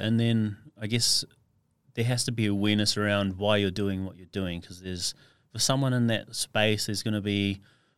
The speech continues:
hopelessness, there's gonna be, um, a lack of trust. We all, we all know what the right thing is to do. Like, I know that I shouldn't be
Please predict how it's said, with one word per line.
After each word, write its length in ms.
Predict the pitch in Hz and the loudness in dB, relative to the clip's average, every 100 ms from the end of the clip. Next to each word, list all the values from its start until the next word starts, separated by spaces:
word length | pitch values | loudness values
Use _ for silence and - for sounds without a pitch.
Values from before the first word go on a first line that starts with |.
| _ | _
hopelessness, 800 | - 117 117 113 107 110 107 - | -2 -2 0 -2 -2 0 0 -2
there's 200 | 101 95 | -2 -2
gonna 220 | 110 101 | 0 0
be, 520 | 98 101 98 98 95 - _ _ _ _ _ | 0 0 2 0 -2 -8 _ _ _ _ _
um, 500 | 95 92 92 92 92 - _ _ _ _ _ _ _ _ | -12 -10 -8 -10 -12 -18 _ _ _ _ _ _ _ _
a 60 | 95 | -2
lack 240 | 101 113 | 2 2
of 120 | 104 | -2
trust. 340 | - 113 120 - | -2 0 0 0
We 140 | 131 | 0
all, 140 | 143 139 | 0 0
we 160 | 131 | 2
all 140 | 147 123 | 4 4
know 160 | 113 107 | 4 2
what 120 | 107 | 0
the 80 | 101 | -2
right 220 | 104 92 | -2 -2
thing 220 | - 98 | -2 0
is 180 | 98 92 | 0 -2
to 120 | - | -6
do. 300 | 85 98 120 120 | -2 0 0 -2
Like, 200 | 104 - | -6 2
I 180 | 123 | 6
know 340 | 123 110 107 107 | 8 8 6 6
that 140 | 104 | 4
I 100 | 101 | 2
shouldn't 340 | 92 113 104 98 | 0 0 -2 0
be 280 | 98 98 | 0 0